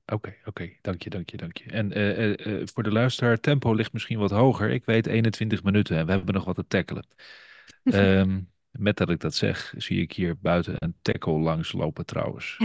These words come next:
Speaker 1: Zo zie je maar, hè. Ze,
Speaker 2: <laughs>
Speaker 1: oprecht, met,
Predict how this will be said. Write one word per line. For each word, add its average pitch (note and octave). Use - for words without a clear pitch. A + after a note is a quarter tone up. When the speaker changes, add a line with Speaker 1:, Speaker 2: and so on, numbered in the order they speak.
Speaker 1:
Zo B3+
zie -
je -
maar, -
hè. G2+
Ze, G4+
Speaker 2:
<laughs> -
Speaker 1:
oprecht, -
met, -